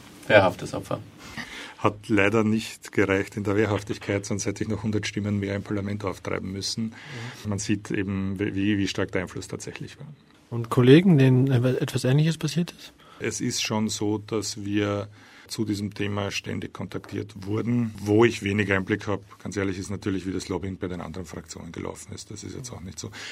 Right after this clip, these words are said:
Speaker 2: Ich habe ein Interesse daran, das öffentlich zu machen und, und erzähle es jetzt nicht nur hier, sondern habe es ständig öffentlich gemacht, jedes dieser Treffen. Um das auch lobend zu erwähnen, ich bin auch von N G Os, die sich für ein, ein, ein neutrales Internet einsetzen, äh, genauso intensiv kontaktiert worden.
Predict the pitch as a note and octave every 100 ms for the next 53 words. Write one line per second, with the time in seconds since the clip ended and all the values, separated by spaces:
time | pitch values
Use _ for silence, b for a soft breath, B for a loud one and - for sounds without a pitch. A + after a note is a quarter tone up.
0 | B C#3 - A#2+ A2 A2 G2+ G#2 G#2+ G#2+
1 | G2+ G2+ G2 F#2+ A2 - G2+ G#2 - A2+
2 | G#2 G2 A2+ G#2+ G2+ G2+ F#2+ A#2+ G#2+ G2+
3 | G2 G2+ G2+ F#2+ G2+ - - A#2+ G2 G#2
4 | G2+ G2+ G2+ - - G#2 G2+ F#2+ G#2 G#2
5 | - A2 G2 F#2+ - G#2+ G2+ - G2+ G#2
6 | G2+ G2 - G#2+ G#2 - G#2 G#2 G#2 G#2
7 | - - - G2 G#2+ A2 A2 - A2 G#2
8 | G#2 G#2+ - F#2 - A#2 A2+ G2+ G#2 G#2
9 | - A2 G#2 A2 G#2+ G2+ A2+ G2 G2+ G#2
10 | - - A2 G2+ A2 G#2+ G#2 - - -
11 | - B2 B2 A2+ G#2 F#2+ - A2 G#2 G#2+
12 | G#2 G2+ G2+ F#2+ F#2+ F#2+ A2+ G#2 G#2 F#2+
13 | G#2+ G2+ F#2+ G#2+ G#2 - G#2+ G#2 G#2 G#2+
14 | - A2 G#2 G2 G2 G#2 A2 A2 G#2 G#2
15 | F#2+ A2 G2 - G#2+ G#2 - A2 A2+ A2
16 | A2 A#2+